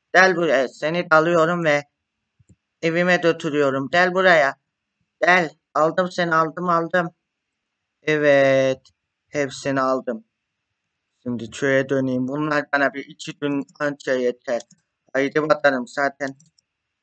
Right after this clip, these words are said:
bugün doydum yeterince. Bak, bir sürü inek var. Yok, gel buraya, gel. Kaçma. Seni yiyeceğim. Seni de yiyeceğim. Vampir uğur böceği. Haydi bakalım. Sessiz. Aa, evet.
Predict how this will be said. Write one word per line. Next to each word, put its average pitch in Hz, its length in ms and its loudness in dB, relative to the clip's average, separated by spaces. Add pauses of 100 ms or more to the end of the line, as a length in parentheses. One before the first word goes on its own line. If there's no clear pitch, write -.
(140)
bugün - 500 -10
doydum 147 440 -2
yeterince. 127 640 -6
Bak, 131 300 -4
bir 151 100 -8
sürü 147 260 -10
inek 156 340 -2
var. 123 160 -4 (1300)
Yok, 147 520 0
gel 180 240 6
buraya, 175 260 4
gel. 160 200 -2 (440)
Kaçma. 151 480 -2 (160)
Seni 139 340 -6
yiyeceğim. 135 680 -2 (840)
Seni 127 260 -2
de 147 40 4
yiyeceğim. 123 560 -2 (760)
Vampir 120 440 -6
uğur 123 260 -2
böceği. 127 380 -2
Haydi 139 400 -2
bakalım. 127 460 -2
Sessiz. 135 500 -10 (260)
Aa, 165 500 0
evet. 110 800 -2